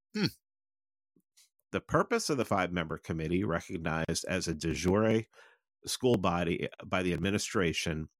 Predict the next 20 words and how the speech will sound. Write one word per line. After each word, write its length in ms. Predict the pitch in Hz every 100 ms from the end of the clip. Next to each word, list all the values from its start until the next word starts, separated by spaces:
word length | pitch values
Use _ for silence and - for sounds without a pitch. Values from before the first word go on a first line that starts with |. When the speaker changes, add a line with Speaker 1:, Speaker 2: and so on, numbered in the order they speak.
| -
Speaker 2:
was 160 | 95
to 160 | - 101
refer 340 | 87 - 101 87
special 480 | - - 95 -
problems 480 | 135 127 104 104 92
of 80 | 82
student 380 | - - 95 117
behavior 420 | 117 98 82 80
directly 500 | 78 71 90 - 123
to 80 | 113
the 140 | 90
district 480 | 78 90 - - 107
superintendent 760 | - 120 120 120 107 85 82 - - - -
and 100 | 92
make 160 | 92 87
sure 180 | 107
that 140 | 85 82 -
teacher 380 | - 117 147
concerns 560 | 131 127 - 98 95 -
were 100 | -